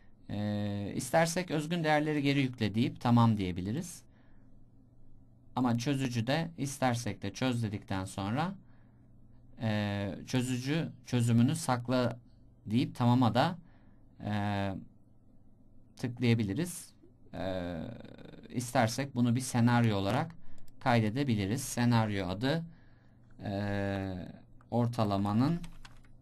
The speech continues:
seksen olması isimli bir senaryo kaydedi-, kaydedilebilir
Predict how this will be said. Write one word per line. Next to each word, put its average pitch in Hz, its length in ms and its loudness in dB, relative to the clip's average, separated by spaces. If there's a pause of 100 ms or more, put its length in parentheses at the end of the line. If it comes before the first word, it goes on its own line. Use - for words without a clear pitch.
(1900)
seksen 120 760 0 (1000)
olması 113 500 2
isimli 113 600 0 (500)
bir 131 100 0
senaryo 120 760 2 (720)
kaydedi-, 101 540 2 (140)
kaydedilebilir 101 1800 -2